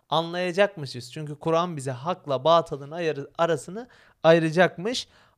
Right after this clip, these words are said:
Ayıran Kur'an o ayda indirilmiştir. Ramazan-ı Şerif yani asıl mana bu Kur'an'ın indirilme ayı olan, e,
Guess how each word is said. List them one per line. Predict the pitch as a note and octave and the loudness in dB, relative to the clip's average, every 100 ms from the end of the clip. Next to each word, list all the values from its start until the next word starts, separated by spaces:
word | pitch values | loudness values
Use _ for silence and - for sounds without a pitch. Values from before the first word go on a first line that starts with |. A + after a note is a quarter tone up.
| _ | _
Ayıran | D3 D#3 E3 G#3 A#3+ G#3+ | 4 4 6 4 2 0
Kur'an | - D#3+ - C#3+ B2+ A2+ _ _ - | -2 -2 0 -2 -2 -6 _ _ 2
o | F#3+ - | 4 6
ayda | D3+ C3 B2 C3 | 4 2 -4 -10
indirilmiştir. | C3+ B2 A#2 A2+ A2 G#2+ - A2 - | -10 -12 -10 -12 -14 -18 -20 -18 -10
Ramazan-ı | B2 C3+ B2+ D3 D#3+ C#3+ | -8 -6 -6 -8 -8 -12
Şerif | - C3 C3+ - _ _ C3+ | -14 -12 -14 -18 _ _ -14
yani | A#2+ A2+ A2+ A#2+ _ _ - | -10 -8 -10 -18 _ _ -16
asıl | C3 F#3 E3+ | -10 -8 -6
mana | C#3+ C#3 F3+ F#3 | -6 -6 -6 -6
bu | F#3 F#3 - _ _ _ | -6 -6 -8 _ _ _
Kur'an'ın | - D#3 D#3 D#3 D#3+ F#3 F3 - _ | -6 -2 0 0 0 -6 -10 -16 _
indirilme | E3 D3+ D3+ D3+ E3 E3+ F#3+ | -6 -4 -2 -2 -2 -4 -4
ayı | - D#3 D#3 G3+ G3 _ | -4 -4 -2 -4 -4 _
olan, | C#3+ C3+ C3 B2 B2 _ _ | -6 -6 -6 -10 -20 _ _
e, | _ | _